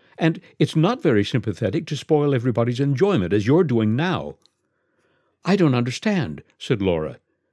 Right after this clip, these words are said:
and she walked quickly out of the room into her own bedroom. There, quite by chance, the first thing she saw was this charming girl in the mirror, in her black hat trimmed with gold daisies and a long black velvet ribbon.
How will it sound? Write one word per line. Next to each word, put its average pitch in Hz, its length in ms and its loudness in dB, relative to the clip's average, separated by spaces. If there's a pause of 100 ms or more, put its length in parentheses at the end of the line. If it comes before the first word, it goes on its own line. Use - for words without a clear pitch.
(140)
and 123 140 -2
she 127 100 -2
walked 113 280 0
quickly 147 320 -2
out 113 120 0
of 101 120 -2
the 95 80 -4
room 156 320 2
into 135 260 0
her 113 100 4
own 165 220 2
bedroom. 92 540 -2 (880)
There, 156 400 4 (160)
quite 170 260 -2
by 160 140 0
chance, 95 520 -2 (200)
the 120 100 0
first - 360 -2
thing 143 140 2
she 120 200 -2
saw 85 340 0 (200)
was 113 140 0
this 95 180 0
charming 180 500 0
girl 123 260 2
in 120 80 2
the 113 80 2
mirror, 101 420 2 (320)
in 113 120 0
her 110 80 0
black 135 320 -2
hat 110 340 0 (220)
trimmed 147 320 4
with 90 200 -4
gold 131 380 2
daisies 98 540 0 (200)
and 104 140 -4
a 90 220 0
long 156 320 2
black 113 340 0
velvet 107 380 0
ribbon. 87 420 0